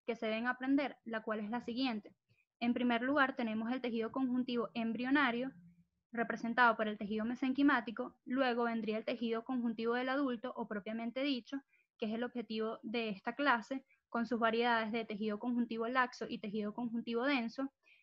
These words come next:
y finalmente el tejido conjuntivo con las propiedades especiales.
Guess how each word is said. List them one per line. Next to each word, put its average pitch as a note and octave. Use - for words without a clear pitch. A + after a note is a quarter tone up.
y D4+
finalmente C4
el A#3
tejido A3+
conjuntivo C#4+
con C#4+
las D4
propiedades A3
especiales. -